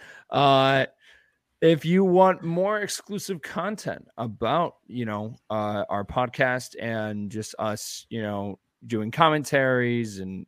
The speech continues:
and, um, and different prizes and everything,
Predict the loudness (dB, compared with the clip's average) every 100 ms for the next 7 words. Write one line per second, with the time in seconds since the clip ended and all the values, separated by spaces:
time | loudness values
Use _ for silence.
0 | -12 -10 -10 -10 -10 -10 -8 -8 -12 -16
1 | _ -10 -6 -4 -6 -6 2 4 4 2
2 | -2 -4 -6 -8 -4 -2 -2 -2 -4 -4